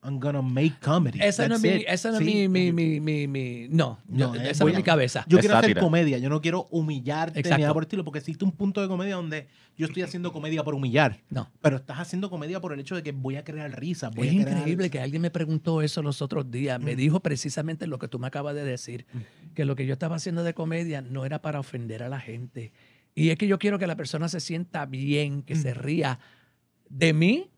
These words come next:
Speaker 2: o conmigo,
Speaker 1: Ujú.
Speaker 2: pero no a, a, a, a costilla de ellos.
Speaker 1: Mm.
Speaker 2: O sea, yo no hago ese tipo de cosas. Yo sí tengo mucha interacción con el público cuando
Speaker 1: Mm.
Speaker 2: hago show en vivo.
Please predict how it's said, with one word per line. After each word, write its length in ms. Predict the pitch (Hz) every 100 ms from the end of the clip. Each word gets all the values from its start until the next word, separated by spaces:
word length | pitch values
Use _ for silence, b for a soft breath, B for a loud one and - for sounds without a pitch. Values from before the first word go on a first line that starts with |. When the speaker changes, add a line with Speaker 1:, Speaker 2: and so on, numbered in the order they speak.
| _ _ _ _
Speaker 2:
o 180 | 151 156
conmigo, 540 | 135 139 175 262 170 -
Speaker 1:
Ujú. 140 | 170 - _ _
Speaker 2:
pero 260 | - 180 175
no 460 | 175 185 226 240 -
a, 200 | - 185 - _ _ _ _
a, 180 | 160 147
a, 420 | 139 143 127 143
a 60 | 135
costilla 360 | 151 - 175 185
de 120 | 147
ellos. 280 | 139 117 95 - -
Speaker 1:
Mm. 200 | 165 135
Speaker 2:
O 40 | 135
sea, 120 | 165
yo 140 | 156
no 120 | 208
hago 140 | 208 202
ese 140 | 190
tipo 280 | 196 151 190
de 100 | 185
cosas. 360 | 165 156 151 123 B B B
Yo 400 | 135 185 220 233
sí 280 | - - 214
tengo 240 | 220 190 180
mucha 200 | 175 180
interacción 560 | 165 156 143 - 147
con 160 | 143 143
el 60 | 131
público 420 | 127 131 113 110
cuando 240 | - -
Speaker 1:
Mm. 20 | 113
Speaker 2:
hago 120 | 117
show 160 | 135
en 100 | 123
vivo. 300 | 110 101 98